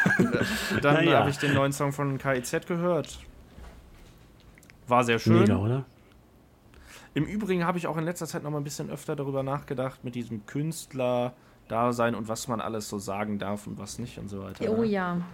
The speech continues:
Speaker 1: S-, wir sind da ja auf kein Ergebnis gekommen in unserer Folge, oder?
Speaker 2: Nicht wirklich.
Speaker 3: Nee, nicht so richtig.
Speaker 1: Also, weil ich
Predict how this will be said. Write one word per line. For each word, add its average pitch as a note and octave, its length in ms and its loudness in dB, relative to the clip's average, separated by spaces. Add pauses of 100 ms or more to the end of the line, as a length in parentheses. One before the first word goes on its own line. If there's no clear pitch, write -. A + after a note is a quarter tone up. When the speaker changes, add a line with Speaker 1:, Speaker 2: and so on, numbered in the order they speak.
Speaker 1:
S-, - 220 -16
wir A#2 140 -4
sind C#3+ 180 0
da D#3+ 40 6
ja D3+ 100 6
auf C#3+ 120 0
kein F#3 240 4
Ergebnis D3 520 -2
gekommen G2+ 460 -4
in G#2 180 -4
unserer G2 320 -4
Folge, F#2 360 -6
oder? B2+ 360 -2 (1600)
Speaker 2:
Nicht A3 340 6
wirklich. G#3+ 220 6
Speaker 3:
Nee, G#3+ 240 4
nicht G#3+ 320 0
so A3+ 100 2
richtig. F#3+ 720 -4 (1400)
Speaker 1:
Also, C#3+ 360 6
weil D3 200 8
ich - 260 -6